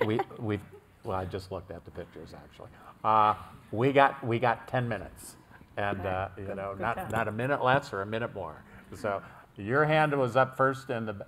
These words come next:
Speaker 1: in the back, and then I wanna make sure, though, before I call, can I have everyone, uh, thank the panel? I think they were, uh, I,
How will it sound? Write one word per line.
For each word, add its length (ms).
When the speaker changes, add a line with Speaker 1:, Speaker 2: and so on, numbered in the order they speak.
Speaker 1:
in 120
the 80
back, 340
and 100
then 260
I 100
wanna 280
make 200
sure, 320
though, 200
before 360
I 120
call, 180
can 140
I 60
have 200
everyone, 540
uh, 160
thank 260
the 80
panel? 340
I 140
think 200
they 120
were, 460
uh, 220
I, 240